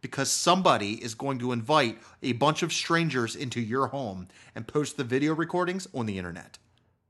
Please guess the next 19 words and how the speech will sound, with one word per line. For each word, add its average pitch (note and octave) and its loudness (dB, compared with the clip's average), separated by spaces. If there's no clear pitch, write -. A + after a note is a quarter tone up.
Let's A3 0
be D#3 2
fair. G#2+ -2
This A#3 4
was G#3 2
never G3+ 8
technically F#3 4
not C#3+ 4
Michael's A#2 0
house. - -4
He A3 4
was A3 6
never F3+ 6
captured. D#3+ 4
He G#3+ 0
was A#3 4
probably A#3+ 6
living G#3+ 6
there A#3 2